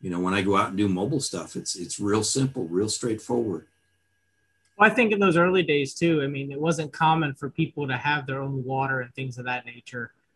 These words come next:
Speaker 2: I mean, it was probably, you've
Speaker 1: Actually,
Speaker 2: seen it,
Speaker 1: what,
Speaker 2: it wasn't
Speaker 1: it,
Speaker 2: as common as it is
Speaker 1: well,
Speaker 2: today.
Speaker 1: not as common, but it was still out there because I remember getting pushback about that. "Where's your van? Where's your this? Where's your that?" It's like, "I don't
Speaker 2: Really?
Speaker 1: need it.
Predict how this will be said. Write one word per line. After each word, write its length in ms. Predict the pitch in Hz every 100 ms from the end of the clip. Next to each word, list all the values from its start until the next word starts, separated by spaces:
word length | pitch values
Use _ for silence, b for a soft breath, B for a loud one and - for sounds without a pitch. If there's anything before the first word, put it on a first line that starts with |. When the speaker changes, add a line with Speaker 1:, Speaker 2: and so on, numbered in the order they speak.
| -
Speaker 2:
I 40 |
mean, 160 | 151 147
it 40 |
was 120 | 156
probably, 340 | - 190 170 156
you've 200 | 139 131
Speaker 1:
Actually, 160 | -
Speaker 2:
seen 120 | 214 160
it, 100 | 139
Speaker 1:
what, 160 | 139
Speaker 2:
it 120 | 135 -
wasn't 360 | 165 170 165 156
Speaker 1:
it, 40 |
Speaker 2:
as 220 | 143 160 147
common 400 | - 135 131 131
as 140 | 127
it 100 | 131
is 220 | 135 -
Speaker 1:
well, 80 | -
Speaker 2:
today. 100 | 143
Speaker 1:
not 200 | 151 151
as 180 | 147 151
common, 380 | - 175 143 101
but 120 | 117
it 60 | 165
was 160 | 156
still 220 | - 165 143
out 260 | 175 214
there 160 | - 90
because 300 | 110 117 -
I 80 | 117
remember 320 | 131 127 127
getting 300 | 131 131 135
pushback 560 | - 180 - 165 117
about 320 | 92 87 80 -
that. 180 | 82
"Where's 260 | 85 123 156
your 120 | 160
van? 500 | 110 117 160 151 95
Where's 240 | 92 123 135
your 140 | 127
this? 340 | 120 160 120
Where's 260 | 107 113 117
your 100 | 120
that?" 140 | 120 101
It's 120 | 123
like, 160 | 110
"I 140 | 156 220
don't 140 | 185
Speaker 2:
Really? 160 | 143 107
Speaker 1:
need 100 | 98
it. 200 | -